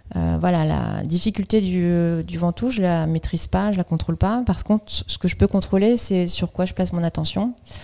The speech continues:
Et, et voilà, vraiment, moi, j'adore, euh, la montagne. J'aime bien rouler en montagne,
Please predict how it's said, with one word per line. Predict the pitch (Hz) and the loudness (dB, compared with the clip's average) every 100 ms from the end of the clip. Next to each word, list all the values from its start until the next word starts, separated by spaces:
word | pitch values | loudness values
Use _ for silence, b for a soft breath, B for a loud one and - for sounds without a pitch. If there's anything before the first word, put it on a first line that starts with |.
| B B B - | B B B 0
Et, | 185 175 170 165 165 156 - | 2 4 4 2 2 0 0
et | 165 | 0
voilà, | 170 170 | 2 2
vraiment, | 156 165 208 214 - | 2 2 4 2 0
moi, | 170 | 0
j'adore, | 180 165 151 175 208 | 2 2 2 2 4
euh, | 170 156 151 143 117 60 - 160 - - | 2 2 2 0 0 -2 -2 -6 -8 -6
la | |
montagne. | 165 151 185 240 254 170 - B B B B B B B | -4 0 2 4 4 2 -4 B B B B B B B
J'aime | - 160 | 0 4
bien | 165 | 4
rouler | 196 202 | 4 4
en | |
montagne, | 180 170 185 202 226 | 4 2 2 4 4